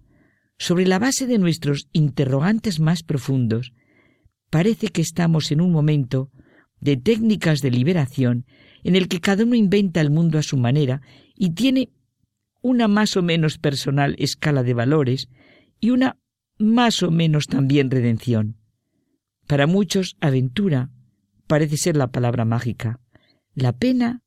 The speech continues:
es no aventurarnos en lo que realmente es nuestra gran y única aventura. ¿Por qué y para qué hemos nacido? De otra manera, la libertad queda vacía, sin sentido,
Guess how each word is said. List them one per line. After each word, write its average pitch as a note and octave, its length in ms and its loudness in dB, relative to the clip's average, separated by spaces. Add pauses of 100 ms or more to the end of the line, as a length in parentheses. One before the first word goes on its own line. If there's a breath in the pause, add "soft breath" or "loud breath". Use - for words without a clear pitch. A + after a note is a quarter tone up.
(680)
es D#3+ 160 2
no D#3 320 0
aventurarnos C#3+ 1080 -2 (540)
en D#3+ 140 2
lo E3+ 100 4
que E3 120 0
realmente E3+ 640 2
es C#3+ 100 -2
nuestra C#3+ 360 -2
gran A3+ 400 0 (640)
y D3 160 0
única F#3 380 0
aventura. A#2 640 -4 (580)
¿Por C#3+ 240 -2
qué F3+ 140 0
y F3+ 80 0
para C#3 300 -2
qué C#3 160 -2
hemos C3 240 -2
nacido? A2+ 540 -4 (800)
De C#3 160 0
otra F#3 220 0
manera, G#3 540 2
la C3+ 180 2
libertad C3 560 0
queda D#3 220 0
vacía, B2 440 -2
sin B2 220 -2
sentido, A#2+ 560 -2